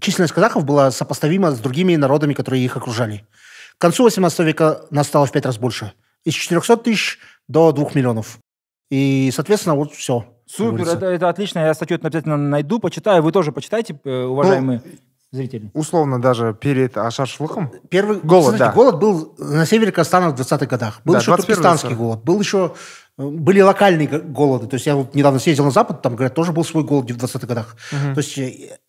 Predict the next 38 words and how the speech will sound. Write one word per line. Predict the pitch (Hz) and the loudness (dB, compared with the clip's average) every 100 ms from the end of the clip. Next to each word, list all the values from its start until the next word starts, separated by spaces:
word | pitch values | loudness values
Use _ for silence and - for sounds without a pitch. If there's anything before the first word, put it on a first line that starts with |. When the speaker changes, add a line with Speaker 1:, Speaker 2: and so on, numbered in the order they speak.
| - | -2
Speaker 1:
у | |
нас | 170 190 | 0 0
эта | 185 | -2
тема | - 185 139 | 0 0 0
вообще | 139 143 | 0 0
не | 123 131 | 0 0
разработана | 131 156 190 127 120 | 0 -2 -2 -4 -4
и | |
не | 131 135 | -2 -2
изучена. | 139 - 101 - - | -4 -8 -14 -16 -6
Speaker 3:
Ну, | 165 | -6
там | 165 - 190 196 | -6 0 0 2
же | 165 | 2
говорится, | 170 220 220 - | 2 2 2 0
вот | - | 0
как | 139 | -2
раз-таки | 143 - 127 127 | -2 -4 -6 -2
вот | 120 110 | -2 -2
двадцатый | 131 135 156 143 131 120 | -4 0 0 0 -2 -4
год, | 117 160 175 | 0 0 0
когда | - 113 | -4 -4
первый | 110 127 117 | -4 -4 -2
голод | 117 117 110 | 0 -2 0
был, | 135 190 | 0 2
Speaker 2:
Четыре | 170 | 0
миллиона. | 165 160 151 135 | 0 -2 -2 -2
Speaker 3:
что | 127 147 | 0 0
казахов | 147 143 151 139 | 2 0 -2 -4
было, | 131 151 143 139 131 123 - _ _ - | -2 0 2 2 2 0 -4 _ _ -6
э, | 117 110 107 104 104 | -4 -2 -2 -4 -6
больше | 110 131 - | -4 -4 -4
узбеков. | 135 156 - - _ _ _ _ _ | -8 -8 -10 -20 _ _ _ _ _
Speaker 2:
Это | 120 131 | -10 -6
однозначно. | 139 147 160 147 101 - - | -2 0 0 -2 -10 -18 -16
Speaker 1:
Н-, | 135 - | -16 -10
ну | 151 170 | -6 0
да. | 208 | 2
Speaker 3:
Да. | 120 92 | 2 -2